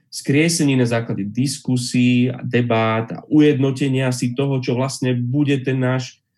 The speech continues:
tá naša zvesť, ktorú my budeme potom zdieľať s inými a si to skorigujeme navzájom. Nie, nič z toho. Jednoducho, kde chodili,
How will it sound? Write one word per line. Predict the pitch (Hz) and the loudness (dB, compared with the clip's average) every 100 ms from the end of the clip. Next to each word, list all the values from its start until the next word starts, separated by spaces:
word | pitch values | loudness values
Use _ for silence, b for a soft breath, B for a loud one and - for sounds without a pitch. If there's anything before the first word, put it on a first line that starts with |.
| _ _ _ _ | _ _ _ _
tá | - 135 | -4 0
naša | 143 139 147 | 0 0 -2
zvesť, | 120 123 151 147 - | 0 2 2 2 -2
ktorú | 139 | 0
my | 123 139 | 2 2
budeme | 139 131 127 123 | 2 0 2 2
potom | 123 131 131 127 | 0 -2 0 0
zdieľať | 120 127 131 131 120 | 0 0 2 2 0
s | 117 | 2
inými | 131 131 127 127 127 | 2 2 2 2 0
a | - 95 123 _ _ _ - | -2 -6 -10 _ _ _ -20
si | - - | -8 -4
to | 139 131 | 0 -2
skorigujeme | - 139 135 123 127 120 | 2 2 4 2 4 2
navzájom. | 127 127 127 123 | 2 0 0 2
Nie, | 143 175 190 | 2 2 2
nič | 165 190 202 | 4 2 2
z | - 147 | 0 0
toho. | 113 | 0
Jednoducho, | 120 185 185 156 151 113 113 _ _ _ _ _ _ _ _ _ _ _ _ _ - | 2 2 2 0 -2 -4 -6 _ _ _ _ _ _ _ _ _ _ _ _ _ -12
kde | 117 107 | -8 -6
chodili, | - 143 165 160 | -4 -2 0 -2